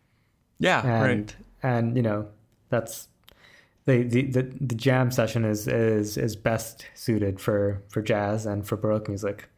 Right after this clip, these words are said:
Speaker 1: It's funny, when I, whenever I teach, um, students on trumpet or pi-, or piano, they're getting into jazz for the first time. Sometimes they're,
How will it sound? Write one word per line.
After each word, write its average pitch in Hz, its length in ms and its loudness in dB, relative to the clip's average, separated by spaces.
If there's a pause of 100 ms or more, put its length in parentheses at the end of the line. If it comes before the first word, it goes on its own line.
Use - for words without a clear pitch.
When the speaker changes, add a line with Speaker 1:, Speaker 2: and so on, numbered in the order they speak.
(300)
Speaker 1:
It's 139 160 -4
funny, 202 220 2
when 143 160 4
I, 170 260 2
whenever 160 380 2
I 180 100 4
teach, - 600 -2
um, 110 340 4
students 110 340 0
on 113 100 2
trumpet 117 220 0
or 110 80 4
pi-, - 320 -4
or 120 120 4
piano, 101 520 -2
they're 117 140 4
getting 113 280 4
into 110 180 2
jazz 101 420 2
for - 100 -8
the 110 60 -4
first - 240 -6
time. 117 260 -2
Sometimes 135 420 2
they're, 104 300 2